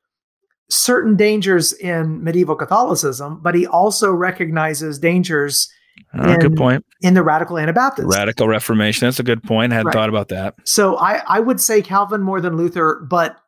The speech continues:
Speaker 1: Luther has a, he does demonstrate the sensibility in certain, in certain cases. Um, I, it, it's, it's hard. He's such a polemicist. It's hard to, to see him in, in sort of the same category as a John Stott and others who would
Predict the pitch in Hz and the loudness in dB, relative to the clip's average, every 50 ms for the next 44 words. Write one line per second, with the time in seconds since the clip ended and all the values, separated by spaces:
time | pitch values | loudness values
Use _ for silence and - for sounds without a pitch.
0 | _ - 165 175 - 165 190 208 190 226 220 - - 220 208 - 202 180 165 147 | _ -14 -10 -4 0 2 2 2 2 0 -2 0 0 -2 -2 0 -2 -2 -4 -4
1 | - - - _ _ _ _ 160 151 - - - - 214 170 202 220 220 220 - | -8 -20 -20 _ _ _ _ -8 -6 -6 -6 -4 -4 -2 0 2 2 0 0 -2
2 | 220 220 240 226 - 233 208 175 180 165 - 175 165 156 175 156 160 156 156 151 | -2 -2 -2 -2 -2 -2 -2 0 -2 -2 -4 -4 -4 -4 -2 -2 -2 -2 -2 -2
3 | 147 147 143 139 131 - 151 - 143 139 139 - - 147 131 - 139 - 139 123 | -4 -4 -6 -6 -6 -8 -8 -8 -10 -12 -16 -14 -14 -12 -10 -10 -10 -10 -12 -10
4 | 147 135 123 - 143 135 131 - - _ _ _ _ _ _ _ - - 165 156 | -10 -8 -8 -8 -10 -12 -14 -16 -18 _ _ _ _ _ _ _ -2 0 0 0
5 | 151 151 139 131 - _ _ _ - _ _ _ - 170 170 165 - - 190 180 | 0 -2 -4 -8 -12 _ _ _ -20 _ _ _ -4 -2 -2 -2 -2 -2 -2 -2
6 | - - 185 180 - - - - 180 175 - - 202 214 214 208 180 - - - | -2 -2 -2 -2 -2 -4 -4 -4 -6 -6 -2 0 0 2 2 0 -2 -6 -10 -14
7 | - 127 165 156 - 214 185 - - 233 226 226 226 185 - 180 190 208 208 202 | -14 -12 -10 -4 -2 0 0 0 0 0 -2 -2 -2 -4 -4 -2 -2 -2 -2 -2
8 | 170 - - 127 127 - - - _ _ _ _ - 175 175 175 - 175 180 196 | -4 -4 -6 -8 -10 -10 -12 -12 _ _ _ _ -2 -2 -2 0 0 0 0 0
9 | 185 185 190 160 151 127 - _ _ _ _ - 185 - - 214 214 214 175 190 | 0 0 0 0 0 -2 -6 _ _ _ _ -4 -2 0 0 2 2 2 2 2
10 | 190 170 170 165 165 - - 180 175 - 180 180 170 - 202 196 185 175 170 160 | 2 2 0 0 -2 -2 -4 -4 -2 -2 -2 -2 0 2 2 2 2 0 -2 -2
11 | 185 180 170 160 - 185 180 185 185 156 160 147 143 139 131 143 120 151 139 139 | -2 -2 -2 -4 -2 -2 0 0 0 -2 -2 -4 -4 -4 -6 -6 -4 -4 -4 -4
12 | 135 - - 180 175 180 160 135 - - - _ _ _ _ - 165 165 170 175 | -4 -4 -2 0 2 2 2 0 -4 -8 -18 _ _ _ _ -2 0 0 2 2
13 | 185 175 156 143 127 - 165 160 151 143 156 147 143 120 | 2 2 0 0 -2 -2 -4 -2 -2 0 -2 -2 -2 -6